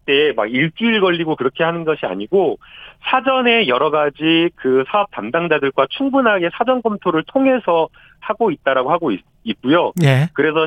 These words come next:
Speaker 1: 실제 심사에 걸리는 기간을 보게 되면 하루에서 삼 일 정도 걸린다라고 합니다.
Speaker 2: 어.
Speaker 1: 그래서 그게 막 마치 의혹이 있는 것처럼 이야기하는 것 자체가
Speaker 2: 예.
Speaker 1: 오히려 더, 어, 잘못된 정보인 것 같습니다.
Speaker 2: 그 조선일보가 정정 보도를 하긴 했습니다만 처음에는 이제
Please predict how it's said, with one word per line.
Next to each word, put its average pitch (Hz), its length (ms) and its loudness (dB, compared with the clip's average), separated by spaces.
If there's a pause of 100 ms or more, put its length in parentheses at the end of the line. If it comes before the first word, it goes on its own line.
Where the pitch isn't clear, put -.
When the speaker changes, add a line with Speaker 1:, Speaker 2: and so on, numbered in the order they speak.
Speaker 1:
실제 233 380 0
심사에 220 380 0
걸리는 143 420 0
기간을 135 360 0
보게 113 220 -2
되면 127 440 0 (320)
하루에서 240 500 0 (100)
삼 285 120 0
일 302 120 2
정도 220 240 -2
걸린다라고 92 500 -2
합니다. 90 460 -6 (220)
Speaker 2:
어. 113 500 -6 (300)
Speaker 1:
그래서 135 220 2
그게 160 300 0
막 170 220 -2
마치 123 180 -4 (180)
의혹이 180 440 2
있는 170 200 2
것처럼 139 420 0
이야기하는 127 500 0
것 156 120 -2
자체가 117 460 0 (120)
Speaker 2:
예. 120 240 2
Speaker 1:
오히려 165 320 2
더, 113 380 0
어, 95 160 -2
잘못된 104 460 -4
정보인 82 320 -8
것 76 60 -18
같습니다. - 460 -20
Speaker 2:
그 175 140 4
조선일보가 196 640 4
정정 165 340 2
보도를 170 340 4
하긴 175 220 2
했습니다만 139 640 0
처음에는 214 520 4
이제 143 340 4